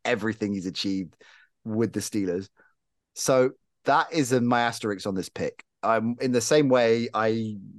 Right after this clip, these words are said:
worry if I'm gonna back Baker Mayfield anymore. There are certain spots we all have where we think, "Oh no, what am I doing? This doesn't, my gut is telling me this is a mistake." And backing against Tomlin is typically one of those things where I worry,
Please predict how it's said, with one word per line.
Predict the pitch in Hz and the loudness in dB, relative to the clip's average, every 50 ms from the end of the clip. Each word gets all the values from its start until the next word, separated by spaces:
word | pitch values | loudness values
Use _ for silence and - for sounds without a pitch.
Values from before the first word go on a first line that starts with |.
| 117 131 139 139 | -20 -20 -18 -16
worry | 139 143 139 131 135 139 139 135 131 120 120 | -12 -8 -2 2 4 4 6 6 6 4 4
if | 113 127 | 4 2
I'm | 113 110 | 2 2
gonna | 120 113 107 | 2 2 2
back | 90 123 110 - 107 - | 2 0 -2 -2 -2 -2
Baker | 120 117 110 - 123 | 0 0 0 -2 -2
Mayfield | 98 113 113 113 - 120 113 104 104 | 0 0 0 2 2 2 2 2 2
anymore. | 104 107 107 104 107 107 104 101 101 101 98 - - - - - | 0 0 0 -2 0 0 2 2 4 2 2 0 -6 -16 -4 2
There | 127 120 | 2 2
are | 120 | 4
certain | - - 156 143 - 131 | 4 2 0 0 0 -4
spots | - - - 110 - - - | -4 -2 0 0 0 -2 -4
we | 110 113 | 0 2
all | 113 107 101 | 2 2 2
have | 113 104 98 98 82 | 2 2 2 2 2
where | 92 95 92 | 0 0 0
we | 92 95 | 0 -2
think, | - - 104 101 98 95 _ - | -4 -4 -4 -4 -4 -8 _ -12
"Oh | 123 117 110 110 110 104 101 | -10 -8 -6 -6 -6 -4 -4
no, | 107 110 117 120 120 117 117 113 110 | -4 -2 0 2 4 4 4 4 6
what | 113 117 113 | 4 4 4
am | 110 113 | 4 2
I | 110 | 0
doing? | 110 98 - 127 127 123 117 117 117 117 107 101 110 - _ | 0 0 2 4 6 6 6 6 6 4 2 0 -4 -6 _
This | 117 107 120 123 - - | 0 2 2 2 2 2
doesn't, | - 135 127 110 117 117 113 113 - - - - - - - _ _ _ _ - | 0 0 2 2 2 0 0 -2 -6 -14 -20 -20 -20 -20 -20 _ _ _ _ -10
my | 127 131 - 131 117 117 113 | -10 -8 -4 0 2 2 2
gut | 117 101 - 127 113 - | 2 2 2 2 2 2
is | 120 - | 0 0
telling | - 139 113 110 | 2 2 2 2
me | 110 | 2
this | 101 104 98 | 0 -2 -4
is | 104 104 | -4 -2
a | 113 | -2
mistake." | 104 107 95 - - 113 95 92 - - | 0 0 0 0 2 0 0 0 0 0
And | 104 113 98 95 98 | -2 -2 -2 -4 -4
backing | - 131 131 127 - - 127 120 117 | -2 0 0 0 0 2 2 2 2
against | 113 107 - - 120 120 120 110 - - | 0 0 2 4 4 4 2 0 -2 0
Tomlin | - 120 110 104 95 87 87 92 | 2 2 4 4 2 0 0 -2
is | 90 - | -4 -4
typically | - - 113 - 113 92 - 107 | -2 -2 -2 0 -2 -2 0 0
one | 101 101 | 2 2
of | 95 | 2
those | 92 90 90 - | 2 0 0 0
things | - 104 92 92 95 87 85 | -2 -2 -2 -2 -2 -2 0
where | 98 95 92 90 90 | 2 2 4 4 2
I | 87 90 | 2 0
worry, | 90 92 95 101 107 98 92 82 78 76 | -2 -2 2 2 4 4 2 0 -2 -4